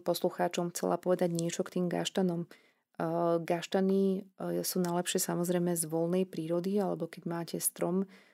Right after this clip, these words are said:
v záhrade, ale taký luxus asi nemá každý. Gaštanové stromy, e,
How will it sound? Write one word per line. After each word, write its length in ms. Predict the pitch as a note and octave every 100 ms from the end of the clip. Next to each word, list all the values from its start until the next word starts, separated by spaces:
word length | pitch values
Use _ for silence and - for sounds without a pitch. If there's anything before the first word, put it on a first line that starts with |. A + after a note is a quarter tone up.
| _
v 60 | -
záhrade, 560 | E3 E3 E3 F3+ F3 G3 -
ale 240 | E3+ E3
taký 320 | F3 - E3+
luxus 320 | E3 - F3
asi 320 | - E3+ - E3
nemá 260 | E3+ F3+ F3
každý. 480 | E3+ E3+ E3+ A3+ B3+ - - - _ -
Gaštanové 560 | F3 F3 F#3 F#3 F3+
stromy, 580 | F3 - F3 F3+ F3+ F#3
e, 160 | -